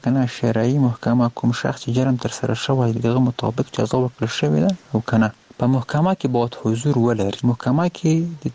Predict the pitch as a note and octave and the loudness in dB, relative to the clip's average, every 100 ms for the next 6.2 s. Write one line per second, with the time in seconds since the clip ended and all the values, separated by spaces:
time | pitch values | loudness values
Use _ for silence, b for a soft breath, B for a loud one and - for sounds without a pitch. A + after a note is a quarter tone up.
0 | - D3 C#3 F#3 C3 A#2+ A#2 D3+ D3+ - | 2 2 2 -2 -2 0 0 0 -2 -2
1 | A#2+ A#2 A#2 B2 C#3+ B2+ - D3 F2 - | -2 -2 -2 -2 -4 -4 -4 -2 -2 0
2 | A2+ A2 A#2 A#2+ - - A#2 B2 F3 G#3 | 0 0 0 -2 0 -2 -2 0 0 0
3 | C#3+ B2+ - A2+ A2+ - A2 A2 A#2+ B2 | 0 -2 0 0 0 0 -4 -2 -2 -2
4 | C3 - B2+ C3 - F#3+ D3 - A#2 B2 | -4 0 0 0 0 -2 -2 -2 -4 -2
5 | A#2 A#2 D3 D3 A3+ G3 - E3 F#3+ F3 | -2 -2 -2 -2 -2 -2 -2 -2 0 0
6 | C#3+ A2+ | 0 -2